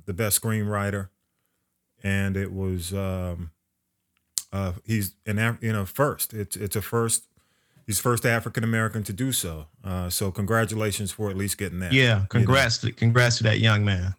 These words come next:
Speaker 1: Yeah. Uh, and the ratings were down, but I, I just think the ratings, you're absolutely right.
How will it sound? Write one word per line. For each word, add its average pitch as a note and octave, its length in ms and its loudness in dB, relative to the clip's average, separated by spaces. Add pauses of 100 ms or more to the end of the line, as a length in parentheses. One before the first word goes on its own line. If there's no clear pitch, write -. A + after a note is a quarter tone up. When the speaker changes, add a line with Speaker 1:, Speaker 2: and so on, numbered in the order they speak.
(180)
Speaker 1:
Yeah. G2 180 -4 (960)
Uh, B2+ 440 4
and C#3+ 140 4
the C3 60 2
ratings C#3 360 6
were B2 120 -2
down, A#2+ 520 2
but A2+ 140 0
I, B2 160 2
I B2 100 2
just B2+ 180 -2
think B2+ 140 0
the A#2+ 80 -4
ratings, A2 460 0
you're A#2+ 140 2
absolutely A#2 380 -4
right. G#2+ 260 -2